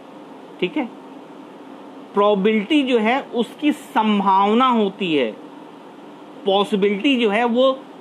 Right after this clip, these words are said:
सबसे कम percentage के साथ सबसे पीछे होता है, ठीक है। तो likely सबसे ऊपर, पॉस-, अ, probability उसके नीचे,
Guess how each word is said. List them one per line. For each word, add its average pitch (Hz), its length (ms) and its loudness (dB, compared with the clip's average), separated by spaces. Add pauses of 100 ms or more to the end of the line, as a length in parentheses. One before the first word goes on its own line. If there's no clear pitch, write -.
(140)
सबसे 233 360 -2
कम 262 440 -2
percentage 208 800 0
के 208 120 -2
साथ 208 240 0
सबसे 208 360 -2
पीछे 175 400 -4
होता 131 300 -4
है, 113 100 -14 (760)
ठीक 220 140 -2
है। 247 100 -6 (600)
तो 262 220 2 (240)
likely 190 680 0 (1080)
सबसे 196 300 0
ऊपर, 208 420 0 (1600)
पॉस-, 190 440 0
अ, 156 220 4
probability 190 800 2 (140)
उसके 190 260 0
नीचे, 226 520 0